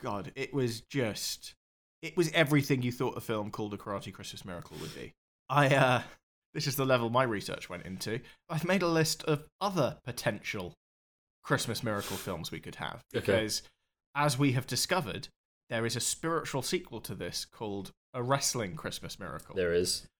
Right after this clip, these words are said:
Speaker 1: So I thought about, how about, you know, we've got an M M A Christmas Miracle?
Speaker 2: Yeah.
Speaker 1: A capoeira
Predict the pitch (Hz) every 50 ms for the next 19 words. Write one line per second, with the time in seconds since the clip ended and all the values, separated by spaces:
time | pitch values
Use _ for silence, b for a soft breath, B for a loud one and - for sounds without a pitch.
0 | _ _ - - 135 127 120 - 175 196 190 - 175 151 - - - 113 107 -
1 | - 143 156 147 139 123 110 - 131 113 110 107 113 110 - 117 117 - - -
2 | _ - 123 120 - - 131 131 123 123 120 123 117 117 131 151 156 156 - -
3 | 170 156 - 170 160 - 165 160 165 160 - 254 - - 98 98 - - - _
4 | _ _ _ _ _ _ _ _ _ _ - 120 - - - 156 143 - 151 135
5 | 139 135 135 143 151 180 208